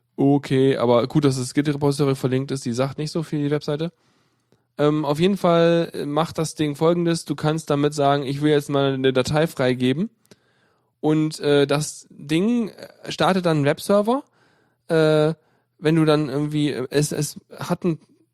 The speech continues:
also wahrscheinlich musst du Tor dafür installiert haben oder es ist eine Abhängigkeit davon oder sowas. Auf jeden Fall, ähm, macht es dann diese Datei verfügbar via eines, äh, Tor Hidden Service. Hab auch noch nicht verstanden, wie das,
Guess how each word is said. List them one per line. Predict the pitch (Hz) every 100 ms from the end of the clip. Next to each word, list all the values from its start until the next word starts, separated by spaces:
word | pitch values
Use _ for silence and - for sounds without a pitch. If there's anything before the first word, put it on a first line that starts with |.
| -
also | 127 139 135 135
wahrscheinlich | 147 175 175
musst | 180 -
du | 160
Tor | - 175
dafür | 180 - 156
installiert | 160 139 170
haben | 190 208 185
oder | 147 143 123
es | 147
ist | 139
eine | 117
Abhängigkeit | 180 185 190 190
davon | 185 - 190
oder | 180 180
sowas. | 180 208 226 - _ _ _ _ _ -
Auf | 139 143
jeden | 175 196
Fall, | 180 160 160 143
ähm, | 143 143 139 139 139 _ _ _
macht | 135 170 -
es | 165 -
dann | 156 147
diese | 160 160
Datei | 143 - 139 160 175 185 _ _ _
verfügbar | - 139 220 226 170 156 175 170 147
via | 156 160 151 151
eines, | 135 139 139 -
äh, | - 123
Tor | - 170 180 160
Hidden | 165 160 139
Service. | 160 175 143 202 - - _ _ _ _ _ _ _ - -
Hab | - -
auch | 127
noch | 127
nicht | 117
verstanden, | 131 - 131 127 120
wie |
das, | 127 120 -